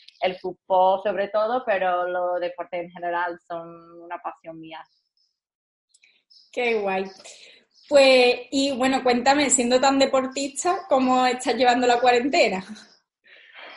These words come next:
Speaker 1: Difícil. <laughs> Eh, claro, yo tengo muchísima ganas de salir a correr, de jugar al fútbol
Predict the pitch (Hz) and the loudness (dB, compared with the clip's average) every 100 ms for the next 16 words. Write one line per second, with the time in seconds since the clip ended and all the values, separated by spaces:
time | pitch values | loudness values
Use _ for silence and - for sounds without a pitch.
0 | - - 247 - 320 254 262 330 320 - | -10 -4 -4 0 -2 0 0 0 0 2
1 | 403 - 392 - 453 403 - 381 381 - | 2 4 0 2 0 -2 -4 -14 -18 -20
2 | 320 - 240 226 226 220 214 214 208 208 | -10 0 4 6 6 4 2 -2 -4 -2
3 | 214 226 208 190 202 202 226 214 - 240 | 0 0 0 -2 -2 -4 -8 -12 -10 -10
4 | 247 226 220 220 240 240 254 233 220 226 | -8 -6 -4 -2 -2 -2 0 -2 0 -4
5 | 247 247 247 240 233 233 233 233 277 226 | 0 -2 0 0 0 0 -2 -4 -2 0
6 | 220 233 - 254 247 240 247 233 233 240 | 0 -2 -4 -6 -6 -6 -2 0 2 0
7 | 240 240 | -2 -4